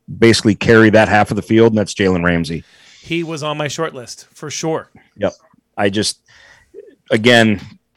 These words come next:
Speaker 1: he's not the youngest player in the league, but he's still
Speaker 2: He's not that old. I
Speaker 1: Uh,
Speaker 2: think he's only twenty-eight.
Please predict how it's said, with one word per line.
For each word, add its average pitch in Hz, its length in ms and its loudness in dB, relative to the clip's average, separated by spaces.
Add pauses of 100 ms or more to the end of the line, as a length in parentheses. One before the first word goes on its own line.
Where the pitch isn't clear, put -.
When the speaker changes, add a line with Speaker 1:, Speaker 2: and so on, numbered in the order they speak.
(360)
Speaker 1:
he's 113 260 -2
not 123 200 4
the 123 80 4
youngest 110 580 0
player 123 280 4
in 120 80 4
the 120 100 2
league, 123 440 0
but 104 320 -2 (240)
he's 110 260 -2
still 117 520 2 (280)
Speaker 2:
He's - 100 -20
not 392 140 -14
that 156 140 -8
old. 190 220 -4
I 185 40 -4
Speaker 1:
Uh, - 40 -8
Speaker 2:
think 220 160 -10
he's 175 100 -14
only 170 140 -10
twenty-eight. 160 680 -10